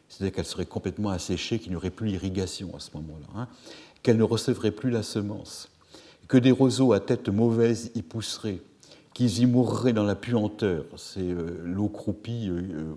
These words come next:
au soleil qui se, se met à, à avoir de mauvaises odeurs, que vergers et jardins, tout ce qui entoure les, les villes, hein,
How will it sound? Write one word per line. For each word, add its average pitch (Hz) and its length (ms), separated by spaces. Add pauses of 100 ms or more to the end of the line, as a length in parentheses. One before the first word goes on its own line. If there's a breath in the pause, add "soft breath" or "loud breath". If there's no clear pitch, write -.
au 90 80
soleil 95 540
qui 73 280
se, - 180 (100)
se - 180
met 92 280 (580 loud breath)
à, 80 40
à - 40
avoir 95 180
de 92 60
mauvaises 90 340
odeurs, 87 340 (520 loud breath)
que - 60
vergers 135 500
et 120 60
jardins, 107 480
tout - 160
ce - 140
qui 143 100
entoure 131 480
les, 104 160
les 107 300
villes, 95 400 (160)
hein, 78 300